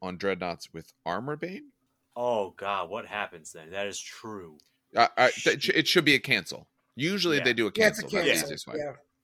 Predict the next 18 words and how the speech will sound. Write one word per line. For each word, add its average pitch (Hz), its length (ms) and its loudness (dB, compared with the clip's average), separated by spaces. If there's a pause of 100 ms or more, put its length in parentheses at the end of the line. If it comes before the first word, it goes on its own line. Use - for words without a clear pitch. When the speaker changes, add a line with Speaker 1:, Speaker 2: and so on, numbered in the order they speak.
Speaker 1:
Okay. 131 220 -4
Speaker 2:
Okay. 135 320 -6 (1120)
So - 140 0
that 254 100 4
does 214 200 6
make 131 180 0
some 101 300 -2
sense. - 680 -10 (960)
Speaker 1:
Yeah. 123 280 4 (1120)
Speaker 2:
Oh, 196 140 10
Speaker 1:
Um, 147 40 10
Speaker 2:
yeah, 117 100 6
no, 101 140 2
the 123 140 -4
absolute, 139 380 4
the 107 80 -10
Lion 104 340 2
Sword. - 200 -20